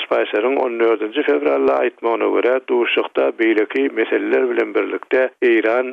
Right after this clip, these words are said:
Siriýada barýan uruş, Islam döwleti we beýleki terroristik toporlara garşylyk görkezmek hakda pikir alşylar. Trump bilen Netanyahu'ň Israil-Palestina konflikti şol sanyna basylyp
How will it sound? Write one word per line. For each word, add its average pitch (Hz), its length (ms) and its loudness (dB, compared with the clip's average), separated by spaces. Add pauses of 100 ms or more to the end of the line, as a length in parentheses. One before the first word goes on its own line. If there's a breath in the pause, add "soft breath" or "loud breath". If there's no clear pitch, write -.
(160)
Siriýada 139 600 0
barýan 110 340 0 (100)
uruş, 110 240 0 (260)
Islam 143 400 -2
döwleti 131 440 2 (140)
we 117 100 4 (100)
beýleki 98 420 0 (140)
terroristik 117 580 0
toporlara 110 640 -2 (100)
garşylyk 120 480 -2
görkezmek 110 480 -2
hakda - 380 -2 (200)
pikir - 320 -4
alşylar. 87 340 -6 (260)
Trump 151 320 0
bilen 170 200 0
Netanyahu'ň 147 720 0 (160)
Israil-Palestina 135 960 0
konflikti 120 680 -2 (180)
şol 143 240 0
sanyna 131 300 0 (120)
basylyp 127 340 -2